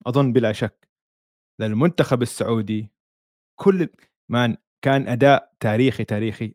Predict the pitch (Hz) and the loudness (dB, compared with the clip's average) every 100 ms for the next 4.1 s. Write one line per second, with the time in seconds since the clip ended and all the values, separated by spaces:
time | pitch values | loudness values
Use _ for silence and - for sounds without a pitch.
0 | - 151 135 - 123 - 107 101 110 104 | 0 0 0 -2 -4 -2 -6 -4 -6 -8
1 | - 101 123 - 101 110 - 113 104 110 | -10 -8 -6 -4 -6 -6 -4 -4 -2 -6
2 | 107 - - 165 - 156 139 117 107 135 | -8 -6 2 4 6 4 4 2 -4 -2
3 | 120 - 113 107 139 135 117 104 120 110 | -2 -2 -4 0 0 0 -4 -6 -4 -4
4 | 98 | -4